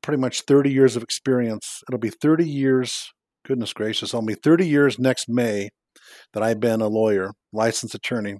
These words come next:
the state of California. I do think that s-, there are a couple of things that I've noticed in matrimonial law. Generally, the wife does expect to be supported, and, or many of them, and even if they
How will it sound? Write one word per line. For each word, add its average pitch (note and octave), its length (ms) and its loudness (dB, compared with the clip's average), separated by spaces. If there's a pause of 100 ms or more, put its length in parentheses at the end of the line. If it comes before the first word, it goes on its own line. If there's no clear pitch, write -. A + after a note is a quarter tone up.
the G#2 40 -20
state A2+ 200 -6
of G#2+ 80 -8
California. G#2 560 -6 (520)
I A#2 160 2
do C3+ 200 2
think C3 320 -2
that A2 200 2 (340)
s-, - 160 -18
there B2 160 2
are B2 160 4
a A2+ 60 -4
couple B2+ 340 0
of G2 80 -16 (380)
things B2 200 -2
that A#2 80 2
I've A#2+ 120 4
noticed A2+ 320 0
in A2 120 -4
matrimonial A2+ 720 -2
law. F#2 280 -8
Generally, C3+ 680 2 (960)
the B2+ 160 2
wife B2 600 2
does B2+ 340 4
expect - 480 -2
to A#2+ 80 -2
be A2+ 120 -2
supported, A#2 680 -4 (880)
and, A2 400 -4 (840)
or C3 80 -2
many C3+ 380 4
of A#2+ 140 2
them, G#2+ 340 -4
and A2+ 220 -4
even C#3 280 -2
if A#2+ 120 -4
they B2 200 2